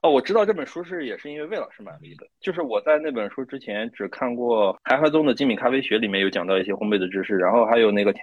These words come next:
口户的书里面讲到一些烘焙的知识嘛。可能在那个时候，我自己是觉得我已经把所有讲烘焙的中文的书都看过了。嗯，就是后来魏老师买了一本那个书，我就，反正就是，就看图嘛，很厉害。然后就也，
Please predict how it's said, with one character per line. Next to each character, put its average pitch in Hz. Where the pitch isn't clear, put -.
口 98
户 127
的 101
书 -
里 95
面 90
讲 87
到 87
一 90
些 -
烘 101
焙 98
的 87
知 92
识 90
嘛。 -
可 -
能 120
在 185
那 202
个 135
时 -
候， 113
我 107
自 160
己 98
是 110
觉 95
得 92
我 92
已 95
经 95
把 87
所 -
有 90
讲 -
烘 98
焙 104
的 95
中 107
文 95
的 87
书 -
都 104
看 104
过 -
了。 -
嗯， 78
就 101
是 95
后 127
来 113
魏 123
老 95
师 -
买 90
了 80
一 101
本 87
那 95
个 85
书， 104
我 85
就， 90
反 95
正 127
就 160
是， 156
就 -
看 -
图 -
嘛， 120
很 85
厉 117
害。 -
然 98
后 104
就 101
也， 90